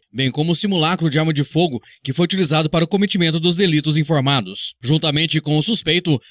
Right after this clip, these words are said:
João Paulo Soares de Souza, vulgo Madrugada, foram localizados dois aparelhos de telefone celular, cuja procedência foi informada por ele como sendo produto de crime. Com o suspeito Tarcísio Aparecido Santos, foi apreendido um aparelho de telefone celular.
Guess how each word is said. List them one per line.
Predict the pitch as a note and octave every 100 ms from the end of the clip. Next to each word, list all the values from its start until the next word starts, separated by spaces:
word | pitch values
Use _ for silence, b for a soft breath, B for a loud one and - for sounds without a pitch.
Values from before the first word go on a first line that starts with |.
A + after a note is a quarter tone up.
| B
João | A#2+ D3+ E3
Paulo | D3 D3+ D3+ C#3+
Soares | - C#3 D3
de | D#3
Souza, | - D3 F#3+ A#2+ -
vulgo | G#2 C3 C3
Madrugada, | C3 C#3+ F#3+ C#3 E3 E3 - B B
foram | D#3 E3+
localizados | E3+ F#3+ D#3 C#3+ B2 - B B
dois | A#2 E3 G3
aparelhos | G#3 F3+ E3 E3+
de | D#3
telefone | F3 D#3+ E3+
celular, | D#3+ F#3 C#3+ D3 B2 b b
cuja | - C3 B2+
procedência | C3 C3+ E3 C3 D#3 E3
foi | F#3
informada | F#3 G3+ D3 D3 D3+
por | F#3+ C#3+
ele | D3+ D3+
como | G3 G3+
sendo | - F3 E3 E3
produto | F#3+ D3 D3 D#3+
de | E3+
crime. | D#3 D#3+ G#2 D#2+ _
Com | A2+
o | A#2
suspeito | D#3+ - C3+ C#3 D3
Tarcísio | - D#3 C3+ - G#3+ G3+
Aparecido | F#3 D3 D#3+ F#3
Santos, | - D#3+ E3+ D#3+ -
foi | C#3
apreendido | C#3+ D#3 C#3 D#3+
um |
aparelho | F3 D#3+ D#3+ E3
de |
telefone | E3+ F3 D#3+ E3+
celular. | G3 F#3 C#3+ C3+